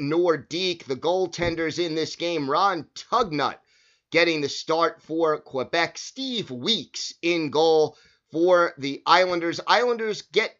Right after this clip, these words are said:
on the board first, Ray Ferraro, his twentieth of the season, from Derek King and David Volek, and that was the score after the first period,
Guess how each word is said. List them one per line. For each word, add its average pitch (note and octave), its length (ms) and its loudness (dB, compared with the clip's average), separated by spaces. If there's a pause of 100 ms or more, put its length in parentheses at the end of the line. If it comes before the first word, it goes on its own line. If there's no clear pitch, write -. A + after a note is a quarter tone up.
on G#3 300 0
the E3 80 0
board F#3 420 0
first, G3 420 -8
Ray F#3+ 300 -8
Ferraro, E3 800 -2
his - 260 0
twentieth G3 640 -2
of A2 140 -8
the A#2+ 100 -14
season, D#3+ 520 -4 (320)
from C#3+ 240 -8
Derek E3+ 400 0
King F3 320 -2
and C3+ 120 -2
David C#3+ 460 0
Volek, D#3 460 4
and C3 140 -2
that F3 180 2
was C#3 120 -6
the C3+ 100 -4
score D3 540 0 (380)
after C#3+ 600 2
the B2+ 120 -6
first D3+ 380 -2
period, C#3+ 480 -2